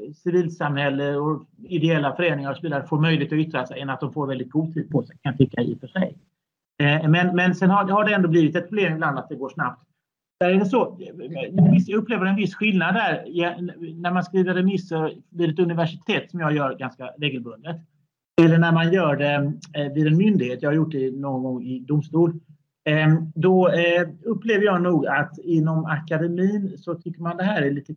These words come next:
kul och det kan vara lite, lite, ha ett visst meritvärde också för, kanske för yngre forskare att vara med och skriva remisser och så. Eh, på myndigheter och domstolar så upplever jag att man har inte tid och det är ingen som tycker liksom att, att man vill lägga några veckor på det här och, ehm,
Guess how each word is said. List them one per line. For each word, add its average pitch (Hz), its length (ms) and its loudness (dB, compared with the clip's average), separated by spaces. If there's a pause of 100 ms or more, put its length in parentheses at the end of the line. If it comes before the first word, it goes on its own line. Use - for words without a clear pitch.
kul 160 280 2
och 147 60 0
det 147 60 -8
kan 147 200 -4
vara 147 100 0
lite, 147 240 -6
lite, 151 520 -4
ha 151 120 0
ett 147 120 -4
visst - 180 -4
meritvärde 139 540 -2
också 165 260 -2
för, 127 240 -6 (380)
kanske 135 200 -2
för 147 140 0
yngre 127 200 0
forskare 160 340 -2
att 120 60 -10
vara 131 100 -6
med 127 120 -4
och 117 60 -6
skriva 151 260 -4
remisser 160 420 -4
och - 80 -20
så. - 220 -20 (580)
Eh, 147 260 4
på 165 180 -2
myndigheter 175 440 4
och 170 60 -4
domstolar 170 480 0
så 175 120 -4
upplever 160 380 -2
jag 147 120 0
att - 220 -10
man 156 240 -6
har 170 100 -2
inte - 280 -6
tid 143 360 -2
och 131 60 -6
det 143 60 -6
är 156 40 0
ingen 160 140 0
som 135 180 -6
tycker 135 260 -8
liksom 135 280 -14
att, 131 240 -10
att 139 140 -6
man 131 160 -6
vill 135 100 -6
lägga 131 260 -2
några 127 160 -2
veckor 135 320 -4
på 131 100 -4
det 123 80 -2
här 123 360 0
och, 131 300 -2 (460)
ehm, 127 520 0